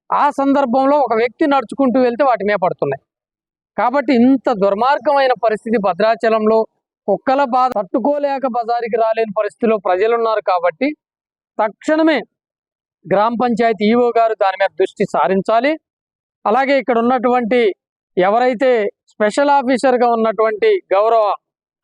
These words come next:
పీఓ గారు, ప్రాజెక్ట్ ఆఫీసర్ గారు, వారు చాలా, చాలా గొప్ప అధికారి,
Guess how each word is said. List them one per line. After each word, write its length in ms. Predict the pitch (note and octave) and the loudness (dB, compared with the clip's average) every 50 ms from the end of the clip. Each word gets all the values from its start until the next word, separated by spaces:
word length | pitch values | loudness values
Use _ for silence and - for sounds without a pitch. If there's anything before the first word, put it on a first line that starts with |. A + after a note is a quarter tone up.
| _ - | _ -2
పీఓ 280 | B3 C4+ C#4+ D4 C#4+ C4 | 0 2 2 2 2 2
గారు, 180 | A#3+ A3+ G3 | 2 0 0
ప్రాజెక్ట్ 500 | F3 - G3 G3 G#3 G#3 A3+ G3+ - A3+ | -2 -2 0 0 0 0 -2 -2 -2 -2
ఆఫీసర్ 360 | G#3+ G#3 G3 F#3+ - A3 G#3 | -2 -2 -2 -4 -4 -2 0
గారు, 300 | G3+ G#3+ A3+ A#3 B3+ C4+ - _ _ _ _ _ - | 0 0 0 0 -2 -4 -8 _ _ _ _ _ -2
వారు 120 | G3 G3 F#3 | -2 -2 -2
చాలా, 600 | - - F3 F3 F3+ G3+ A3 B3 B3+ A#3+ G#3+ F#3 F3+ - _ _ _ _ _ _ _ _ _ _ E3+ E3 | -2 -2 0 0 2 2 2 2 0 0 0 -2 -6 -8 _ _ _ _ _ _ _ _ _ _ -4 -2
చాలా 460 | F3 E3+ D#3+ - F3+ G3+ A3+ A#3+ B3 | -2 -2 0 0 0 0 2 0 0
గొప్ప 420 | A3+ F3 G3+ G3 - _ _ D4 C4 | 0 -2 -2 -4 -4 _ _ -2 0
అధికారి, 600 | A#3+ G#3+ G#3 G3 G3+ - - - A#3+ C4 D4 | 0 0 0 -2 0 0 0 0 0 0 -4